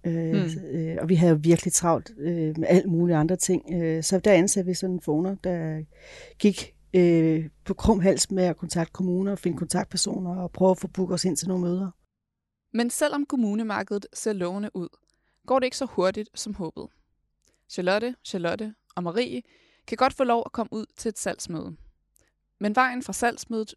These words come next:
Speaker 2: til en reel leverandøraftale med kommunen viser sig at være lang.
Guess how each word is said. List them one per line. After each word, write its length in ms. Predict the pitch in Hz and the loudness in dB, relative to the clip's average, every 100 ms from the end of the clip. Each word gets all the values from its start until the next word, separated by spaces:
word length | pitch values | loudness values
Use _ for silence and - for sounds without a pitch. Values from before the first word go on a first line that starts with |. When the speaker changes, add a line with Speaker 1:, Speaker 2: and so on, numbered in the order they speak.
| - | -10
Speaker 2:
til 140 | - | -8
en 140 | 180 196 | -4 -4
reel 280 | 190 220 - | -2 -4 -6
leverandøraftale 1000 | 196 165 185 254 262 220 - 202 180 190 | -8 -8 0 0 0 -2 -6 -8 -8 -10
med 120 | 180 170 | -12 -8
kommunen 520 | 175 175 208 240 262 _ _ _ _ | -8 -6 -6 -6 -6 _ _ _ _
viser 300 | - 240 247 | -6 -4 -4
sig 200 | 233 226 - | -4 -4 -4
at 80 | 196 | -4
være 140 | 185 | -4
lang. 180 | 185 | -4